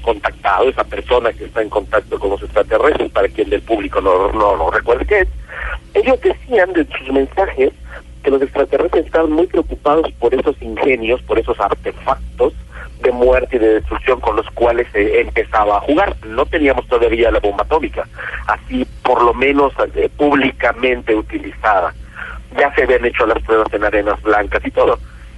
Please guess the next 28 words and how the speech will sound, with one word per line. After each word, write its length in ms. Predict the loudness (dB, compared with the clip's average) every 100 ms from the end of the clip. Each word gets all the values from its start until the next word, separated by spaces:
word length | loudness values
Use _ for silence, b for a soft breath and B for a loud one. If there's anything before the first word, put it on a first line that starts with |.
| -14
Muy 380 | -4 2 2 2
pocos 360 | 0 0 -2 0
saben 460 | 0 2 0 -2 0
de 100 | 0
los 140 | 0
investigadores 680 | -4 -6 0 4 4 4 0 -6 -18 -18 -20 -20 -20 -18 -16 -4
que, 560 | 2 4 4 2 2 -2 0
qué 80 | 2
relación 420 | 2 2 0 -2
existe 340 | -2 -4 -2
entre 420 | -2 -2 0 2 2
ese 180 | -2
famoso 380 | -4 0 0 0
incidente 520 | -6 -2 0 0 0
de 100 | -2
Roswell 600 | 2 2 2 2 2 2 -2 B B B -18 -20 -10
y, 840 | -6 -4 -4 -4 -4 -6 -6 -6
pues, 260 | -4 -2 0
la 80 | 2
guerra. 380 | 2 2 -2 -4 B B B B -10
Y 260 | -6 -6 -6 -2
la 140 | 2
relación 460 | 4 4 2 0 -2
que 120 | -4
existe 420 | -6 -10 -6 -2
está 320 | -2 0 0 0 -8 -4
en 220 | -2 -2
que 280 | -2 0 0